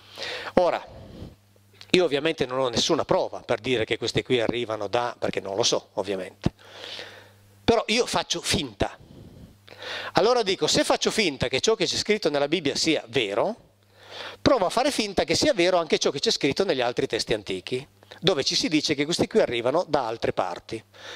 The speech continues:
Alcuni di questi testi ci identificano anche parti del cielo da cui arrivano.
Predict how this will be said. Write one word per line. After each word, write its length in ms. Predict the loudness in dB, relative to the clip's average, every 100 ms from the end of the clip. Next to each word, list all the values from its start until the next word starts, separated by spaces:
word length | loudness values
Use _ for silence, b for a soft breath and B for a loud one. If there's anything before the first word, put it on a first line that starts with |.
| B B B B 0
Alcuni 500 | 0 4 4 4 2
di 80 |
questi 320 | 2 2 2 2
testi 360 | 2 2 2
ci 120 | 2
identificano 580 | 0 0 0 0 0 0
anche 200 | 0 -2
parti 320 | 0 -2 0
del 160 | -2 0
cielo 400 | 2 4 2 0
da 120 | -2
cui 200 | 2 2
arrivano. 480 | 2 0 -2 -6 -12